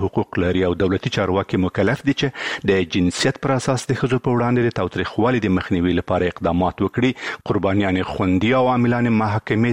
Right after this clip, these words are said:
ته راوکاږي. د اردوغان په اسلام پالي ګوند کې یو شمېر چارواکو داسې استدلال کړی چې ګواکې دغه کنوانسیون ښځې بیلتون ته هڅوي او هغه د ترکیې دودیزه کورنۍ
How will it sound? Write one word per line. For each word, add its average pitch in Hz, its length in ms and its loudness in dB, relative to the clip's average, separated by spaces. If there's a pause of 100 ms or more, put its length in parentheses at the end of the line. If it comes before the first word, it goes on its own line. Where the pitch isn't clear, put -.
(100)
ته - 380 -2
راوکاږي. 95 1400 -2
د 117 180 4
اردوغان 123 540 0
په 120 100 2
اسلام 117 320 -2
پالي 113 240 0
ګوند 110 180 2
کې 110 140 2
یو 107 140 0
شمېر 107 260 0
چارواکو 101 440 0
داسې 101 280 0
استدلال 107 420 0
کړی 120 220 0
چې 104 160 -4
ګواکې 113 320 0
دغه 107 240 -2
کنوانسیون 101 520 0 (120)
ښځې 92 220 0 (120)
بیلتون 87 400 0
ته 120 160 2
هڅوي 113 380 0
او - 20 2 (140)
هغه 95 240 -2
د 95 120 2 (300)
ترکیې 104 580 -2
دودیزه 110 480 2
کورنۍ 85 400 0